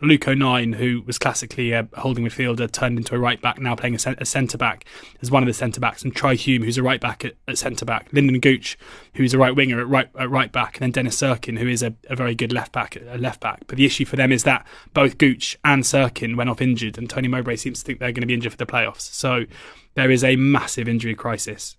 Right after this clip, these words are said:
at Sunderland right now in terms of their defensive, um, players that are gonna be available, and, you know, they're struggling for bodies. So they come into the playoffs in great form,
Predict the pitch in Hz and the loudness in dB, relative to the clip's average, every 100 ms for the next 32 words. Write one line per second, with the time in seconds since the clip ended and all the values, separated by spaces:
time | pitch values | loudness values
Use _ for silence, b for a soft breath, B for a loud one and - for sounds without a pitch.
0 | - 123 - 123 117 113 113 113 113 110 | -10 -8 -4 -2 -2 -2 -2 -2 -4 -4
1 | 110 127 120 117 113 110 123 120 120 110 | -6 -6 -4 -4 -4 -4 -6 -6 -8 -10
2 | - - 120 113 113 107 - b b b | -14 -10 -4 -2 -4 -6 -12 b b b
3 | - 117 113 117 120 120 113 117 110 104 | -2 0 0 0 0 0 0 -2 -2 -8
4 | 107 - 123 113 110 - - b b b | -10 -6 -4 -2 -2 -4 -14 b b b
5 | - 117 107 143 117 107 117 120 107 98 | -8 -6 -2 -2 -2 -4 -2 -2 0 -4
6 | 107 - - 120 117 117 - 139 147 139 | -6 -8 -4 -2 -2 -2 -2 0 4 4
7 | 131 131 113 127 113 127 117 120 - 135 | 4 2 -2 -2 -2 -2 -2 -2 -2 -2
8 | 113 104 | -2 -6